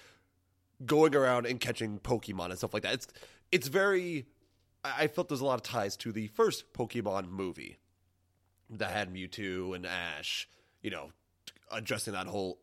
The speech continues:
issue with him being captured and having that very quotable line about Mewtwo mentioning about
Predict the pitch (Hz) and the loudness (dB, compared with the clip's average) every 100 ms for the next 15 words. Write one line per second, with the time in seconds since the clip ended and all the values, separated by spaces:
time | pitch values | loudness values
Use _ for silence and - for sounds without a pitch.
0 | _ - 135 - 123 107 104 - 104 92 | _ 0 0 2 2 2 0 -2 -6 -6
1 | 85 80 85 _ _ - 120 107 - 104 | -10 -10 -14 _ _ -4 -2 -2 -4 -6
2 | 90 85 95 87 85 87 82 80 80 80 | -6 -8 -6 -8 -6 -8 -6 -8 -10 -12
3 | _ _ _ _ - - 123 104 95 101 | _ _ _ _ -14 -4 0 0 0 2
4 | 156 147 131 120 98 101 95 90 98 92 | 4 4 4 0 -4 -6 -6 -10 -8 -6
5 | 92 - 92 87 90 | -6 -6 -6 -4 -6